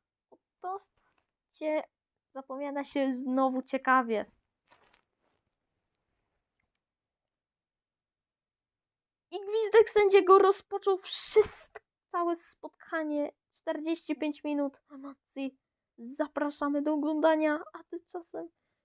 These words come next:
już tutaj idzie Szczepan z akcją. Trochę nie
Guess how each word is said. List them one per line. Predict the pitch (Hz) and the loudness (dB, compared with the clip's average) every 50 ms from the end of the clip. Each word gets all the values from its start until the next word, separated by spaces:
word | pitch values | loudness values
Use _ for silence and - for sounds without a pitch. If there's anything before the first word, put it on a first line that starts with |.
| _ _ | _ _
już | - 254 294 320 349 - - - | -8 -6 -4 -4 -4 -6 -10 -10
tutaj | - 339 - 415 415 | -10 0 2 4 2
idzie | 370 - - 494 440 415 - 415 440 | 2 0 -4 -10 -10 -2 2 2 2
Szczepan | 440 - - - - _ _ _ - 392 427 440 440 _ - 427 480 480 466 | 2 0 -10 -12 -14 _ _ _ -6 -4 -4 -4 -6 _ -8 -6 -6 -6 -8
z | - - - _ - 415 453 | -10 -18 -18 _ -10 -10 -10
akcją. | 480 - - _ _ - - - - - - - 440 415 427 453 494 494 480 _ | -10 -10 -16 _ _ -20 -20 -20 -20 -20 -6 4 4 4 4 4 -2 -6 -10 _
Trochę | - - 330 349 392 - - - - 440 403 415 | -8 -4 -4 -4 -6 -8 -10 -6 -2 -2 0 0
nie | 415 392 392 403 | 0 -2 -2 -4